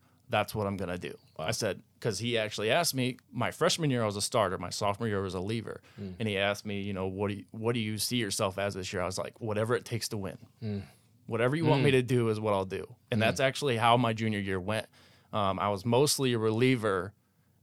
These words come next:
Speaker 1: And then, um, actually, Anthony was our Sunday starter. He
Speaker 2: Okay.
Speaker 1: got hurt, had to have, uh, shoulder surgery, and then I
Speaker 2: Remember that.
Speaker 1: became a starter. And I had a,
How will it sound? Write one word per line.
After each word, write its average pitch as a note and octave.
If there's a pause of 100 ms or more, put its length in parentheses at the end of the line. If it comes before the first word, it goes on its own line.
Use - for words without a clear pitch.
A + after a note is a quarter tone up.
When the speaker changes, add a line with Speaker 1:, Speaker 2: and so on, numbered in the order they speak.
Speaker 1:
And A2+
then, A2
um, G2+
actually, G2+
Anthony A2
was A2
our G#2
Sunday G#2+
starter. A2
He G2+
Speaker 2:
Okay. G#2+
Speaker 1:
got G2+
hurt, B2
had G#2+
to G2
have, G2+ (280)
uh, F#2+
shoulder D3
surgery, G#2+
and G#2+
then B2
I A#2+
Speaker 2:
Remember A#2
that. -
Speaker 1:
became A2+
a G2
starter. A#2+ (520)
And A2
I F#2+
had G2
a, F#2+